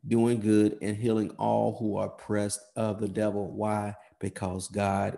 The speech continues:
is with you. What are you saying? "Not in my house."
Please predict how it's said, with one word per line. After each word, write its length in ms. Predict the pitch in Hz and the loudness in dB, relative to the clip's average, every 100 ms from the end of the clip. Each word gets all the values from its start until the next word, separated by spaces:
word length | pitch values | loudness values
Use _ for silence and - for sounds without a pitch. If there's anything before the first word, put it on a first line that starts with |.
| - | -4
is 240 | 104 95 | -2 -2
with 340 | 95 101 98 98 | 0 0 0 0
you. 320 | 101 101 98 _ _ _ _ _ _ _ _ _ _ _ _ - _ _ - | 0 0 -4 _ _ _ _ _ _ _ _ _ _ _ _ -20 _ _ 4
What 200 | 113 127 | 8 12
are 40 | |
you 140 | 139 | 12
saying? 500 | 147 170 170 170 165 - - | 12 10 10 8 4 -4 -10
"Not 640 | 156 98 98 101 113 127 | 0 4 6 6 4 4
in 140 | 151 160 | 6 8
my 240 | 180 196 | 8 8
house." 420 | 170 160 156 151 | 8 6 4 -2